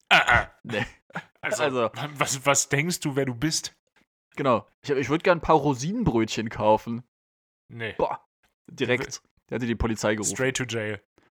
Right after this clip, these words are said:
Speaker 2: <laughs>
Speaker 1: Right to
Speaker 2: Die
Speaker 1: jail.
Speaker 2: Po- <laughs> Safe. Also die war auch schon kurz davor, den Taser rauszuholen.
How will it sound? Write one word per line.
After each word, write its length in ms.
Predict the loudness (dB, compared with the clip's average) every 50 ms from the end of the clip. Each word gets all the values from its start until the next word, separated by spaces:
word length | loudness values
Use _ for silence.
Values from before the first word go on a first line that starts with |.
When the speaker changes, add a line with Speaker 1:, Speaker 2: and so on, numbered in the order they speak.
| _ _ _ _ -12
Speaker 2:
<laughs> 300 | -10 -6 0 0 0 0 0
Speaker 1:
Right 300 | 2 2 2 2 2 -2
to 60 | -4
Speaker 2:
Die 100 | -4 0
Speaker 1:
jail. 100 | 0 0
Speaker 2:
Po- 120 | 0 -2 -8 -12 -20 -20 -20 -20 -20 -20 _ -6
<laughs> 840 | -4 -4 -4 -2 -6 -10 -10 -10 -20 -20 _ -18 -18 _ -16 -18 -18 -18 _ _ _ _ _ _ _ _ _ _ _ _ _ _ _ _ -18 -16 -16 -14 -14 -16 -16
Safe. 320 | -14 -10 -6 -4 -4 -4 -4 -6 _ _ _ _ _ _ _ _ _ _ _ _ _ _ _ _ _ -4
Also 140 | -2 0
die 120 | 0 2 4
war 80 | 4
auch 60 | 4 2
schon 140 | 0 -6
kurz 160 | -6 -6 -6 -4
davor, 200 | -6 -4 -4 -4
den 120 | -6 -4
Taser 320 | -4 -4 -4 -2 -2 -4
rauszuholen. 680 | -4 -4 -4 -6 -6 -8 -8 -8 -6 -6 -6 -8 -10 -12